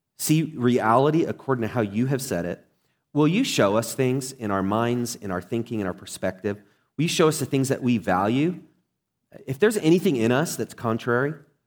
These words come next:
to your ways, will you just help us to see it? We can be overwhelmed by guilt. We can be overwhelmed by shame.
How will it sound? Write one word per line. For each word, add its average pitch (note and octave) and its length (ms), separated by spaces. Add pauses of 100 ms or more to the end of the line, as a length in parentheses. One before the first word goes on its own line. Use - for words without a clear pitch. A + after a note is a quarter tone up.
(280)
to A#2 480
your A2+ 220
ways, G#2 500 (1400)
will F#3+ 80
you A#3+ 60
just C4 160
help C#3 180
us A2+ 80
to G#2+ 100
see F2+ 220
it? - 160 (1900)
We F3+ 80
can F3+ 80
be F3 80
overwhelmed C#3 420
by G2 120
guilt. G2+ 420 (340)
We A2+ 80
can A2+ 80
be G#2 80
overwhelmed A2 400 (300)
by A#2 100
shame. A#2 380